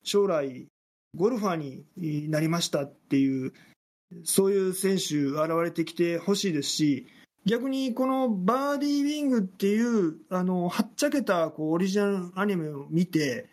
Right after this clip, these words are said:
えー、アニメ業界に入りましたっていうアニメクリエイター、制作マンが、あ、出てきてほしいという思いもありますし、そういうこう、将来に影響を与えうる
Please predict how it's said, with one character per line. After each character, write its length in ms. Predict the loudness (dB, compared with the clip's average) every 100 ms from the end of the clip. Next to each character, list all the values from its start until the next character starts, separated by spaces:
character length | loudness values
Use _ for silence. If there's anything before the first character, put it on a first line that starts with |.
| -20 _ -2
え 320 | 0 2 0
ー、 40 |
ア 40 | 0
ニ 140 | 0
メ 200 | 2 2
業 260 | 2 2 2
界 200 | 0 0
に 60 |
入 180 | 0 0
り 100 | 2
ま 140 | 2 0
し 100 | 0
た 140 | -2
っ 40 |
て 240 | -2 -2 2
い 100 | 2
う 280 | 2 0 -4 -12 _ _ -8 -2
ア 80 | 2
ニ 80 |
メ 120 | 2 0
ク 140 | 0
リ 100 | 0
エ 80 | 0
イ 80 | -2
タ 340 | -6 -6 -10 -18 _ _ _ _
ー、 40 | 0
制 200 | 0 2
作 220 | 0 -2
マ 140 | -2
ン 60 | -2
が、 340 | 0 -2 -6 _ _ -4
あ、 240 | 0 2
出 120 | 0
て 140 | 0 -4
き 80 |
て 120 | -4 -2
ほ 160 | -2
し 180 | 0 0
い 40 |
と 100 | 2
い 160 | 2 0
う 160 | 0 0
思 200 | 0 0
い 60 |
も 180 | -4 -8 _
あ 80 | -2
り 80 | 0
ま 140 | 0
す 80 | 0
し、 240 | 0 -2 -8 -20 _ _ -12 -6
そ 240 | -2 0
う 40 | 0
い 20 |
う 40 |
こ 480 | 0 2 2 0 -4
う、 360 | -18 _ _ -8
将 460 | -6 -2 0 2 2
来 220 | 0 0
に 140 | 0
影 160 | 0 0
響 200 | 0 0
を 100 | 0
与 340 | 0 0 2
え 100 | 0
う 180 | 0 0
る 280 | 0 0